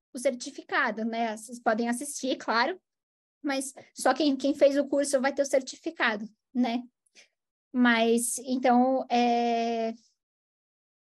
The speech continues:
e tinha mais uma outra pergunta.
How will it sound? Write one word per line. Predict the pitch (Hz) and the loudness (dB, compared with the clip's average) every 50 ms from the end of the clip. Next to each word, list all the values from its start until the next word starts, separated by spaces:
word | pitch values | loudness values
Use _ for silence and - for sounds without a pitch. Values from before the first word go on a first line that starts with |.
| _ _ _ | _ _ _
e | - 269 262 262 262 254 262 254 254 254 254 247 247 240 240 240 262 247 240 | -8 -6 -4 -4 -4 -4 -4 -4 -4 -2 -2 0 -2 -2 -2 -6 -12 -14 -14
tinha | - - 339 427 403 349 | -14 -14 -14 -12 -10 -8
mais | 339 320 294 262 254 254 247 | -8 -6 -6 -4 -6 -6 -4
uma | 262 262 247 254 | -2 -2 0 0
outra | 247 254 247 254 254 247 | 0 -2 -2 -4 -6 -4
pergunta. | 247 247 233 233 220 226 226 226 220 220 214 226 | -2 -2 -2 0 0 -2 -2 -2 -4 -6 -6 -8